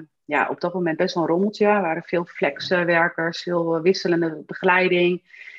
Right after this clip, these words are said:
En deze jongen kon daar gewoon niet mee omgaan. Dus binnen no time, eh, liep het weer helemaal uit de hand.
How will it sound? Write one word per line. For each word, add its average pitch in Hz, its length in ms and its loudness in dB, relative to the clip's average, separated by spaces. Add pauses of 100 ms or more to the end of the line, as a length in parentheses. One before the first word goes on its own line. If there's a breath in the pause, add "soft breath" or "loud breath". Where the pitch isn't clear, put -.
(140 loud breath)
En 175 140 2
deze 180 260 4
jongen 175 240 4
kon 156 180 0
daar 156 140 0
gewoon 160 180 -2
niet 160 160 -4
mee - 100 -6
omgaan. 135 440 -2
Dus 147 120 -8
binnen 156 200 -2
no 160 160 2
time, 160 340 0
eh, 156 60 -2
liep 170 120 -2
het - 120 -8
weer 165 100 -2
helemaal 170 280 0
uit 151 120 -2
de 165 80 -6
hand. 185 480 -2